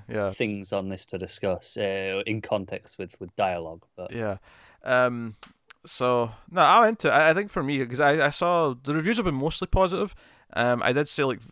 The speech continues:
Speaker 1: I think varieties were like, "Oh, it's all style and no substance." For me,
Speaker 2: Hell of a
Speaker 1: like,
Speaker 2: style, though.
Speaker 1: it's, it's a hell of a style.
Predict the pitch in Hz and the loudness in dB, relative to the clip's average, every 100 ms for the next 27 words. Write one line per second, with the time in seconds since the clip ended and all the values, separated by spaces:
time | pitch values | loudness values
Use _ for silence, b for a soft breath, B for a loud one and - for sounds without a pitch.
0 | - 127 135 113 101 104 113 123 127 110 | -4 -2 0 4 6 6 4 0 -4 -2
1 | 110 104 98 117 - 120 117 117 110 113 | -2 0 4 2 4 0 0 0 -2 -2
2 | 110 - 110 - 147 - - _ _ _ | -6 -6 -6 -6 -10 -10 -14 _ _ _
3 | _ _ _ _ _ B B B B B | _ _ _ _ _ B B B B B
4 | B B - 214 277 392 190 147 - 127 | B B 0 2 6 8 8 6 2 0
5 | 117 85 90 - _ _ 131 131 165 156 | 0 -2 -8 -12 _ _ -10 0 2 2
6 | 147 226 160 - 98 | 2 2 0 -2 -2